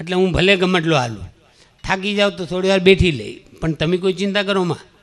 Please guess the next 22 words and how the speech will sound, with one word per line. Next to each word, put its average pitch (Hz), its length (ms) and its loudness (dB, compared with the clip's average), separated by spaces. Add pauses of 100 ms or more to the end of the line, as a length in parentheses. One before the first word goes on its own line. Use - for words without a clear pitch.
(540)
તમારો 202 360 4
છું 214 260 0
ને 202 100 4
તમારો 190 380 4
જ 160 80 0
રહેવાનો 127 440 0
છું." - 180 -14 (1300)
એટલે 196 320 4
એ - 20 6
બધાને 220 720 2 (220)
તાજુબ 220 360 4
લાગતું, 170 500 2
પણ 170 220 -2 (380)
મને 147 440 -2 (400)
તમારા 143 260 0
બધાનો 127 360 0
મહેરબાની. 120 640 2 (1300)
આજે 135 460 2 (580)
આ 131 100 -6
શુભ 147 220 -2
પ્રસંગે 151 680 4 (520)
એકવીસ 170 680 -2